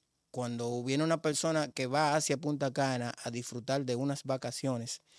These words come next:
y a la vez cuando sale de, de culminan sus vacaciones, se va con la impresión de que, ah, que eso es un, es que estamos en Haití prácticamente, refleja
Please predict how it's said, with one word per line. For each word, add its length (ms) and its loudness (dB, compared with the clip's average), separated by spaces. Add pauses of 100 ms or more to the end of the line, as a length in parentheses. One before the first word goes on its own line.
(340)
y 300 -2
a 100 2
la 120 0
vez 420 2
cuando 480 -2
sale 420 4
de, 360 -2 (240)
de 140 -4
culminan 480 2
sus 200 0
vacaciones, 680 0 (320)
se 180 2
va 160 4
con 120 4
la 60 4
impresión 480 0
de 200 -2
que, 300 -6
ah, 160 -4 (160)
que 240 0
eso 160 0
es 120 -4
un, 340 0 (540)
es 140 -4
que 120 0
estamos 300 4
en 60 4
Haití 280 2
prácticamente, 760 -8 (1080)
refleja 720 2